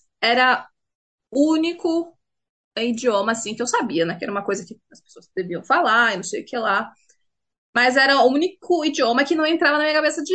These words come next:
jeito nenhum. Não adiantava, eu não conseguia falar nada.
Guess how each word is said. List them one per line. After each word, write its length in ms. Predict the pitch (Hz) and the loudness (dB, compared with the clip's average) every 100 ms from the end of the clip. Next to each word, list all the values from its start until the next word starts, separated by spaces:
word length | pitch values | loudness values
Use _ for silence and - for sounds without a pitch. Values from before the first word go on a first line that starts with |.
| 403 | 0
jeito 720 | 381 392 466 480 466 - 440 | 0 2 4 4 2 -4 -2
nenhum. 460 | 440 392 320 214 202 | -2 -2 -2 -2 -2
Não 80 | |
adiantava, 760 | 254 285 311 349 285 254 311 320 311 | -2 0 0 0 2 4 4 2 2
eu 100 | 302 | 2
não 160 | 302 302 | -2 -4
conseguia 680 | 311 320 339 247 233 254 | -4 -2 -4 -4 -2 -2
falar 420 | 302 - 247 247 320 | 0 0 2 2 2
nada. 560 | 269 202 185 185 175 | 0 2 0 -2 -8